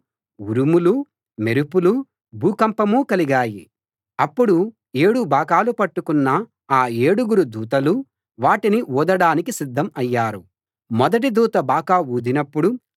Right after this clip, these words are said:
రక్తంతో కలిసిన వడగళ్ళు, నిప్పు భూమి మీద కురిశాయి. దాని మూలంగా భూమి మీద మూడవ భాగం, చెట్లలో మూడవ భాగం తగలబడిపోయాయి. పచ్చగడ్డి అంతా తగలబడిపోయింది.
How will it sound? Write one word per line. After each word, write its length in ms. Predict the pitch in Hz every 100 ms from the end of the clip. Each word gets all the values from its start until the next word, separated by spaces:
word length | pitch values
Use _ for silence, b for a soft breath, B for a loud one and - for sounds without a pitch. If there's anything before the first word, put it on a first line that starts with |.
| -
రక్తంతో 560 | 120 120 254 254 240 240
కలిసిన 420 | 208 190 180 165
వడగళ్ళు, 680 | 123 123 127 151 156 202 269 _ _ -
నిప్పు 600 | 107 113 123 - 202 277 - _ -
భూమి 360 | 110 135 220
మీద 200 | 247 214
కురిశాయి. 760 | 196 233 175 - 160 131 95 98 _ _ _ _ _ -
దాని 300 | 135 160 185
మూలంగా 680 | 135 139 202 214 208 240 294 _ _ -
భూమి 380 | 104 117 202 262
మీద 260 | 240 214
మూడవ 520 | 208 120 117 135 160
భాగం, 420 | 156 160 160 208 269 _ _ _ -
చెట్లలో 440 | 123 - 180 196 208
మూడవ 420 | 131 131 156 165
భాగం 380 | 151 147 139 175
తగలబడిపోయాయి. 1160 | 127 110 131 127 139 143 123 117 110 101 90 - _ _ _ _ -
పచ్చగడ్డి 600 | 120 - 233 233 196 226 127
అంతా 360 | 131 143 233 - _ -
తగలబడిపోయింది. 1000 | 120 143 180 196 180 170 151 120 107 98